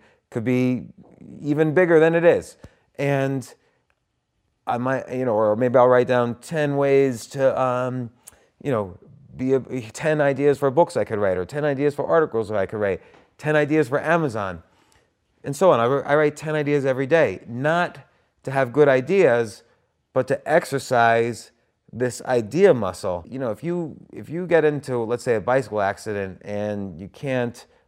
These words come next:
walk for two weeks, this happened to Stephen King in his book On Writing, he talks about this. After a few weeks, your leg muscles have atrophied so quickly, you can't walk. You need physical therapy to walk again. So it's the same thing. Most people are walking around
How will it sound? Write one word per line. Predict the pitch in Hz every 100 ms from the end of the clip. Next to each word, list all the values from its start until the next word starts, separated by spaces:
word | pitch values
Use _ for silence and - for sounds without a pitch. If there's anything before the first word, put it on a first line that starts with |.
| -
walk | 104 127 101 -
for | 101 92 _ _ _ -
two | 139
weeks, | 135 101 90
this | 113
happened | 127 123 113
to | 104 -
Stephen | - - 117 110
King | 110 107
in | 95
his | 90
book | 98 98
On | 107 101
Writing, | 110 107 98
he | 92
talks | 101 92
about | 101 98
this. | 90 _ _ _
After | 151 156 160
a |
few | - 165
weeks, | 180 180 160 - _ _ _
your | 123 131
leg | 165 151
muscles | 156 143 135
have | 127
atrophied | 131 139 139 131 120
so | - 139 143
quickly, | - 175 117 113 110 - _ _ _ _ -
you | 123
can't | 156 147
walk. | 190 147 -
You | 127
need | 131
physical | 151 147 139
therapy | 160 160 135
to | 135
walk | 165 175
again. | 110 95 82 - _ _ _
So | - 151
it's | 156
the |
same | 143 185 175
thing. | 175 127
Most | 139 156
people | 185 165
are |
walking | 143 143 139 143
around | 143 156 165 139 123 113